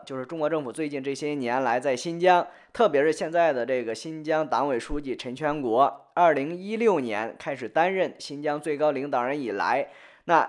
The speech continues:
中国政府在新疆建集中营，大规模的关押维吾尔人、哈萨克人这些少数民族，并且呢，进行所谓的再教育。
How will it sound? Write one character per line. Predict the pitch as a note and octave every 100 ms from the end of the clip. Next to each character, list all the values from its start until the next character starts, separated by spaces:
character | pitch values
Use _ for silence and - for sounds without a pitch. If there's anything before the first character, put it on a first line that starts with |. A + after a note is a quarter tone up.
| -
中 | G#3
国 | G3+
政 | A3+
府 | F3+ C#3+
在 | D#3
新 | D#3+ F#3
疆 | F#3+ F#3+
建 | F#3 C3+
集 | C#3
中 | F3 F#3
营， | C#3+ C3+ D#3+ - _
大 | F3+ D#3+
规 | D3+ F3
模 | D#3 C3+
的 | D#3
关 | D3+ D#3+ D#3+
押 | D#3+ D#3+
维 | C3
吾 | C3+
尔 | D3 B2+
人、 | G#2+ G#2+ B2
哈 | - - D#3
萨 | E3 E3
克 | D#3+ F3+
人 | B2 B2
这 | C#3
些 | C#3+
少 | C3+ F#2
数 | C#3
民 | C3 C#3+
族， | C3 B2+ - - -
并 | G#3 F3+
且 | C#3
呢， | A2+ D3 - -
进 | F3+
行 | E3+
所 | E3+ C#3+ G#2+
谓 | D#3+
的 | D#3
再 | D3+ E3
教 | D3 F#3+ D#3
育。 | A2+